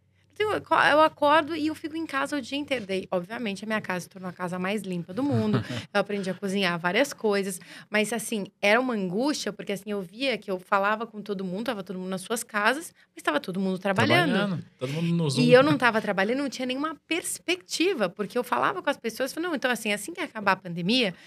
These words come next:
Speaker 1: que as pessoas achavam que já ia acabar.
Speaker 2: Ó, é?
Speaker 1: Aí, quando passou um mês, eu falei assim, "Gente, esse negócio não vai acabar, esse negócio aí vai longe", entendeu? E daí eu falei, "Eu vou ver o que que tá crescendo e vou me reposicionar."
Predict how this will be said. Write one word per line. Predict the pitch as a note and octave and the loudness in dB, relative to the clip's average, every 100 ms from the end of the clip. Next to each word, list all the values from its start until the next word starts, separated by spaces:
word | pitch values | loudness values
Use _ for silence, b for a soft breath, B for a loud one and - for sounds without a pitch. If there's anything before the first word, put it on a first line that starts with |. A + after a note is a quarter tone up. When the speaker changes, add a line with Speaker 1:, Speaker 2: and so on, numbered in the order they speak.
| B | B
Speaker 1:
que | - | -12
as | G#3+ | -8
pessoas | B3+ F4 F4+ | -4 -2 -4
achavam | G#4+ G#4+ | -6 -4
que | |
já | G#4+ | -2
ia | A4 | -2
acabar. | A4 F4+ A#3 D4+ C4 - | -2 0 2 2 0 -2
Speaker 2:
Ó, | A2+ A#2+ | -4 -2
é? | C3+ E3+ B B B | -2 -4 B B B
Speaker 1:
Aí, | C#4+ E4+ E4+ | 0 0 0
quando | A4 A4+ | -6 -4
passou | F#4 - D4+ | -4 -2 -2
um | |
mês, | A3+ A3+ D#4 C#4 G#3 | 0 0 0 -2 -4
eu | A#3+ | -4
falei | C4 C#4+ | -6 -6
assim, | D4+ | -4
"Gente, | C#4 E4+ - - | -4 -6 -10 -10
esse | A3+ B3+ | -8 -4
negócio | C#4 C#4+ D4 E4 | -2 -2 -2 -6
não | D#4 | -8
vai | D#4+ | -8
acabar, | - - - - F4+ | -8 -8 -6 -4 -6
esse | - | -6
negócio | B3 A3+ A3+ B3 | -6 -4 -4 -6
aí | A#3+ B3 | -8 -4
vai | D4 D#4 | -4 -2
longe", | D#4+ F4+ F#4 B3+ | -2 -2 -2 -4
entendeu? | G3+ F#3 F3+ C4+ - b b b | -4 -4 -4 -6 -8 b b b
E | - | -6
daí | D4+ | -4
eu | D4 | -4
falei, | C#4 A#3+ | -4 -4
"Eu | |
vou | G3+ B3 D4+ - | -2 -4 -4 -6
ver | F#3 A#3+ | -6 -8
o | |
que | - - | -8 -20
que | _ | _
tá | E4 | -8
crescendo | D#4+ D4+ - A3 B3 | -6 -6 -4 -6 -4
e | |
vou | B3+ | -4
me | C4+ | -4
reposicionar." | C4 - C#4+ - D#4 A3+ | -6 -6 -6 -4 -2 -4